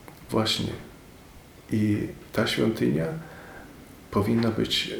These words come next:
świątynią ofiarowaną, e, w, e, właśnie dla Matki Bożej, e, w jej ikonie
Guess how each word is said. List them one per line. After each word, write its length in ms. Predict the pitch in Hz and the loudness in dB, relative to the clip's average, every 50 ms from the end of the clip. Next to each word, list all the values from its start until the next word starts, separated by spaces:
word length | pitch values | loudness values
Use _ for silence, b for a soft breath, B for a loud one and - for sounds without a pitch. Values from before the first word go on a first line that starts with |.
| 113 113 | -4 -2
świątynią 640 | 120 - - - - 117 - - 113 110 107 113 117 110 | -2 -2 0 0 0 -2 0 2 2 2 2 2 0 -2
ofiarowaną, 640 | 107 - - 107 101 98 101 107 110 113 113 113 | -4 -2 -2 0 0 0 2 2 0 0 0 -2
e, 40 | 113 - B B B B B B B B B B B - - - 104 95 95 95 98 | -4 -6 B B B B B B B B B B B -8 -2 0 2 4 4 2 0
w, 280 | 101 - - - - | -2 -4 -8 -4 -2
e, 40 | - - - - 58 57 55 55 - - - - - - - - - - - - - | -2 0 0 2 2 2 2 0 0 -2 -2 -4 -6 -6 -8 -10 -10 -10 -10 -6 -2
właśnie 280 | 113 101 - - - 117 - - - - | -2 -2 0 -2 -2 -4 -4 -8 -10 -8
dla 260 | 113 107 117 117 139 | -2 0 2 4 4
Matki 340 | 139 127 - - - - - | 4 4 2 0 -2 -2 0
Bożej, 360 | 104 104 107 - - - 147 | 0 2 2 2 2 0 0
e, 880 | - - - - - - - - - - - - - - - 117 107 104 | 0 -2 -4 -8 -12 -16 -16 -16 -16 -16 -16 -16 -12 -4 0 2 2 2
w 160 | 104 101 - 120 | 2 2 4 6
jej 180 | 117 110 113 | 8 8 6
ikonie 480 | 110 110 - 110 110 107 107 107 107 | 4 2 4 4 6 6 6 4 4